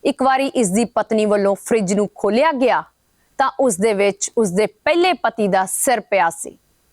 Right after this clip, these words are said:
ਇਹ ਉਹੀ ਤਾਨਾਸ਼ਾਹ ਹੈ ਜਿਸ ਨੇ ਏਸ਼ੀਆਈ ਲੋਕਾਂ ਨੂੰ ਨੱਬੇ ਦਿਨਾਂ ਦੇ ਵਿੱਚ ਯੁਗਾਂਡਾ ਦੇ ਛੱਡਣ ਲਈ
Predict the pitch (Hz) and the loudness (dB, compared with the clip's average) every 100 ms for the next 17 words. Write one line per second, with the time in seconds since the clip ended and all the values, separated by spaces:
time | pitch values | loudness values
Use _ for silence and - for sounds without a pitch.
0 | _ - - - 359 349 302 359 - 311 | _ -20 -14 -2 0 2 2 0 0 0
1 | 294 294 - 302 294 262 202 233 - 285 | 0 0 0 2 2 0 0 0 0 0
2 | 262 - 240 - 254 247 220 196 208 202 | 0 0 -2 0 0 2 0 0 -2 0
3 | 208 196 196 180 220 320 294 294 277 247 | 2 2 2 0 0 0 2 2 2 2
4 | 208 - - _ _ 220 262 269 294 320 | 0 -2 -14 _ _ 0 2 2 2 0
5 | 311 247 247 - 214 202 196 190 | 2 0 0 0 0 0 0 0